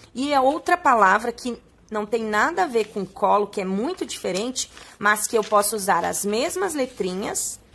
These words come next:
E quando eu troco apenas a última letra, leia com a prof. Cola. Já está se referindo a outra coisa, certo? Vamos continuar no penúltimo, na penúltima estrofe,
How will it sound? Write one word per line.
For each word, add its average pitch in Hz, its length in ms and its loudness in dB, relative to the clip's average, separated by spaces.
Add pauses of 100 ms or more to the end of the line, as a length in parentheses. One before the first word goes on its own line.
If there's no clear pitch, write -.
(260)
E 220 100 -10
quando 254 200 0
eu 269 100 0
troco 226 340 4
apenas 269 440 -2
a 247 100 6
última 311 460 0
letra, 202 540 -2 (280)
leia 220 220 0
com 247 80 -6
a 254 40 -2
prof. 190 420 -6 (220)
Cola. 233 1160 2 (460)
Já 262 200 -2
está 262 240 -2
se 254 160 -4
referindo 254 400 -4
a 269 60 2
outra 254 240 -2
coisa, 285 440 -4 (760)
certo? 180 540 -4 (1040)
Vamos 226 280 -4
continuar 208 680 -4 (1120)
no 190 160 -8
penúltimo, 285 840 -4 (360)
na 196 120 -6
penúltima 226 400 -4
estrofe, - 500 -6